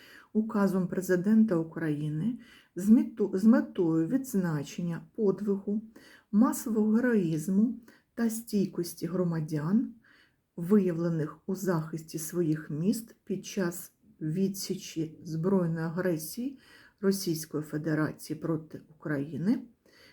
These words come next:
місту присвоєно почесну відзнаку «Місто Герой України».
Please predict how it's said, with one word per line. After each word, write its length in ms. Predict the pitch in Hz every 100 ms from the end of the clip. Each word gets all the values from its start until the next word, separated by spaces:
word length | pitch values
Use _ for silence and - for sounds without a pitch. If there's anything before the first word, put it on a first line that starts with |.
| _
місту 600 | 202 196 185 - - 339
присвоєно 800 | 359 220 208 - 180 165 160 160 165
почесну 680 | 196 190 156 143 - 147 -
відзнаку 800 | 147 - 160 196 269 - 359 - _
«Місто 680 | 180 160 180 254 - 359 370 -
Герой 440 | 180 156 156 214 - _ -
України». 680 | 294 - 208 160 156 160